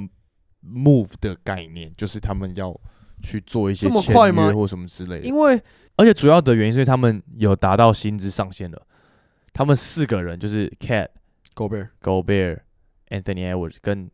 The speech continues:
Speaker 1: McDaniels，他们四个人
Speaker 2: 不是麦康利哦。
Speaker 1: 不是，不是麦康利，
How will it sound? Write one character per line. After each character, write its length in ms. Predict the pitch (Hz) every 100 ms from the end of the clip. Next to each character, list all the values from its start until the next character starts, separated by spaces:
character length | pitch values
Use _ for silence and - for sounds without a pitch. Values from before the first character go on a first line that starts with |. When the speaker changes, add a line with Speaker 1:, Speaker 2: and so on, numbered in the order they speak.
| _
Speaker 1:
McDaniels， 640 | - 92 - 101 98 82 -
他 140 | - 101
们 160 | 101
四 160 | - 160
个 60 |
人 80 | 165
Speaker 2:
不 0 |
是 80 | 175
麦 80 | 160
康 200 | 151 143
利 100 | 117
哦。 120 | - _ _ _ _ _ _
Speaker 1:
不 100 | -
是， 180 | 98 101
不 160 | - 98
是 40 |
麦 120 | 90
康 180 | 87 80
利， 120 | 69